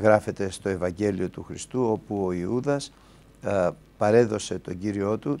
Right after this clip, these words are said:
τον Ιησού Χριστό, για τριάκοντα αργύρια, τα οποία βέβαια μετά τα πέταξε γιατί μετεμελήθη και αυτοκτόνησε. Ε, το επόμενο είναι, ε,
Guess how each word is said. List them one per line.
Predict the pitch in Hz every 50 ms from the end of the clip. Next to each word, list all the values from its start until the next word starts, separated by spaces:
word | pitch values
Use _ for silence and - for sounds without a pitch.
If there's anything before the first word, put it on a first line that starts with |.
| -
τον | - 101
Ιησού | 92 90 - - 110 101
Χριστό, | - - 92 - - 98
για | 104 92 92 87
τριάκοντα | - - 101 98 87 - 80 80 -
αργύρια, | 80 82 80 - 92 110 120 151 143 143 147 - - - - - - -
τα | 104
οποία | 107 - - 110 104 98
βέβαια | 90 98 98 101 98 104 101 101
μετά | 95 98 95 - 95 95 95
τα | - 92
πέταξε | - - 98 104 - - 104 - - -
γιατί | 95 95 95 98 - - - 87 90 87 - - - - - - - -
μετεμελήθη | - 107 104 - 107 101 95 95 90 92 98 110 113 107 - - 113 110 107 - - - - - -
και | - 104 104 104 101 92 - - -
αυτοκτόνησε. | - - - - - 95 - - - 101 95 85 85 82 - - - - - - - - - - - - - - - - - - - - - - - - - - - - - - - - - - - - - - - - - - - - - - - - - -
Ε, | - 104 107 107 101 95 - - - - - - - - - -
το | -
επόμενο | 117 117 - 170 170 165 170 156 143 139
είναι, | 139 139 147 151 160 160 151 123 117 - - - - - -
ε, | - 123 120 113 113 113 101